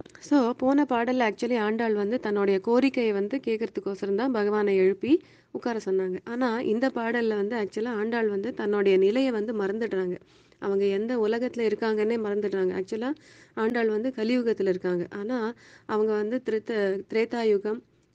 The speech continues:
ஆ, சத்திய யுகம், துவாபர யுகம், இதுலெல்லாம் பகவானுடைய செயல்களை வந்து ஞாபகம் வச்சுக்கிறாங்க. So த-,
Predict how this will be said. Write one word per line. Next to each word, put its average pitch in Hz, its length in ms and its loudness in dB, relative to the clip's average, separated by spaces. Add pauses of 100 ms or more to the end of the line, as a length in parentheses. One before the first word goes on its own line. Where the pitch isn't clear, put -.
(140)
ஆ, 196 300 -2
சத்திய 208 380 -2
யுகம், 214 360 0
துவாபர 214 400 0
யுகம், 196 260 2
இதுலெல்லாம் 233 580 2
பகவானுடைய 226 640 -2
செயல்களை 220 480 -2
வந்து 202 240 2
ஞாபகம் 202 360 0
வச்சுக்கிறாங்க. 190 340 0
So 196 160 -2
த-, 208 180 -6